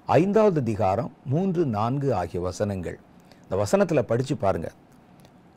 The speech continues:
அவள் தன் நாச்சியாரை பார்த்து, இந்த நாகமானுடைய மனைவியை பார்த்து,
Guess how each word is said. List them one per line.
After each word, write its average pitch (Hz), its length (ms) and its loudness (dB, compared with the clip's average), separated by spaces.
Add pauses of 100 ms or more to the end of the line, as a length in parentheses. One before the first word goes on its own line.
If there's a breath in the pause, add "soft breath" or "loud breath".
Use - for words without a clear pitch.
(260)
அவள் 208 360 12
தன் 127 260 8
நாச்சியாரை 175 720 4
பார்த்து, 101 600 2 (1200)
இந்த 117 200 0
நாகமானுடைய 131 540 2
மனைவியை 107 400 2
பார்த்து, 92 520 -2